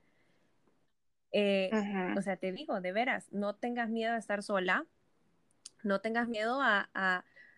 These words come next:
Speaker 1: a tener, eh, o sea, ten esa libertad de decirle, de sentarte y decirle, bueno, es-, esto es lo que yo quiero, poner las cartas sobre la mesa.
Speaker 2: Ujú.
Speaker 1: Y si, y si
Speaker 2: Exacto.
Speaker 1: definitivamente, eh,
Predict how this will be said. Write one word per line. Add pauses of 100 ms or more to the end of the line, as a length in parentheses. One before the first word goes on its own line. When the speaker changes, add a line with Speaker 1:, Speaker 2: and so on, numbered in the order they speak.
(180)
Speaker 1:
a
tener,
eh,
o
sea, (180)
ten
esa
libertad (220)
de
decirle,
de
sentarte
y
decirle,
bueno, (100)
es-, (100)
esto
es
lo
que
yo
quiero, (180)
poner
las
cartas
sobre
la
mesa. (520)
Speaker 2:
Ujú.
Speaker 1:
Y
si, (260)
y
si (140)
Speaker 2:
Exacto.
Speaker 1:
definitivamente, (340)
eh,